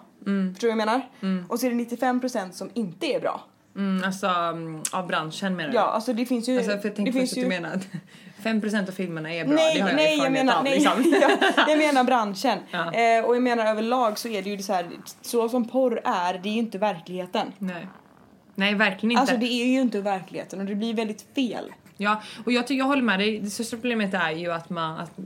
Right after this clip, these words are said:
Speaker 1: att kvinnor sexualiseras, och jag tycker också det är synd att man känner, ehm, att, för någonstans så blir det ju pengarna som lockar, att man tycker att det är så värt att, ehm, lägga upp bilder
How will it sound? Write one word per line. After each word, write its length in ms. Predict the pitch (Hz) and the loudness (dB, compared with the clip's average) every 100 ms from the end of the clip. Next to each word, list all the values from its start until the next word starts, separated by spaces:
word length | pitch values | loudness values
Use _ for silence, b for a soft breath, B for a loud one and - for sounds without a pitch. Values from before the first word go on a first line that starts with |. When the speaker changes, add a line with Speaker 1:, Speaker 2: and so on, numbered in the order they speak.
| - | -10
Speaker 1:
att 120 | 190 | -12
kvinnor 380 | - 170 156 156 | -8 -8 -6 -8
sexualiseras, 840 | 160 190 170 165 196 175 220 247 | -12 -12 -12 -10 -8 -4 -4 -4
och 60 | 190 | -6
jag 80 | 190 | -6
tycker 180 | 196 | -8
också 200 | 202 - | -8 -8
det 60 | 180 | -8
är 40 | |
synd 460 | 180 - 190 170 170 | -6 -4 -4 -6 -8
att 140 | 190 | -10
man 120 | 185 170 | -8 -8
känner, 580 | 175 170 160 160 165 B B B B - | -8 -8 -8 -6 -8 B B B B -10
ehm, 680 | 190 175 165 160 160 160 160 - B B | -6 -4 -4 -6 -6 -8 -10 -14 B B
att, 180 | - 190 | -8 -8
för 220 | - - 240 | -10 -4 -2
någonstans 340 | 254 220 196 | 0 0 -2
så 60 | 196 | -2
blir 160 | 185 | -2
det 60 | 175 | -4
ju 60 | 165 | -8
pengarna 380 | 160 156 151 | -8 -8 -8
som 160 | 156 165 | -8 -10
lockar, 340 | 170 - 180 | -10 -10 -8
att 120 | 165 165 | -8 -10
man 100 | 170 | -12
tycker 260 | 180 - | -12 -10
att 60 | 170 | -8
det 80 | 185 | -8
är 40 | |
så 200 | 185 180 | -8 -8
värt 540 | 165 160 147 151 - - | -2 -2 -2 -8 -12 -10
att, 500 | 156 156 - - - B B - | -6 -8 -10 -20 -20 B B -14
ehm, 320 | 175 160 151 - 55 - - - | -10 -10 -10 -12 -12 -14 -16 -14
lägga 220 | 170 170 170 | -8 -6 -6
upp 120 | - | -8
bilder 440 | 156 143 143 170 | -8 -6 -8 -10